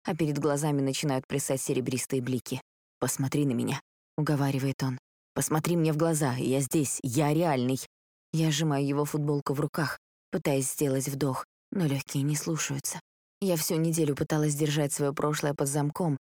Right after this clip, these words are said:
но когда увидела Дзюньбэй такой, что-то раскололось внутри. Дверь в детство открылась, а стены осыпались. Тело дрожит.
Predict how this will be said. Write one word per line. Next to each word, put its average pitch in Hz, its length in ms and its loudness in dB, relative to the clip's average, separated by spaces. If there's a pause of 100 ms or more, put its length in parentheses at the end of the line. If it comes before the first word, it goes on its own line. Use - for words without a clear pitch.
(160)
но 180 100 0
когда 156 300 0
увидела 147 400 2
Дзюньбэй 147 460 0
такой, 160 420 -2 (280)
что-то - 360 -4
раскололось 151 640 -2
внутри. 131 380 -4 (560)
Дверь 175 260 2
в 151 60 2
детство 156 400 0
открылась, 151 500 -2
а 151 60 0
стены 139 340 -2
осыпались. 151 640 -4 (340)
Тело 160 240 0
дрожит. 143 460 -2